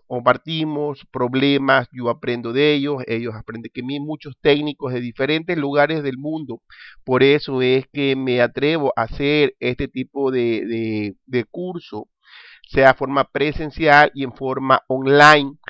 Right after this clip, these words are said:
Lo más importante que es un precio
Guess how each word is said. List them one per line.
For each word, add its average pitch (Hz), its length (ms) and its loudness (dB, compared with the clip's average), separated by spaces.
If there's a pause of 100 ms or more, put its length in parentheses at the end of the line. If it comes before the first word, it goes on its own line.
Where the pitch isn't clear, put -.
(300)
Lo 143 140 2
más 165 220 2
importante 156 640 0
que 147 360 2
es - 200 -6
un 147 340 -8
precio 143 680 -4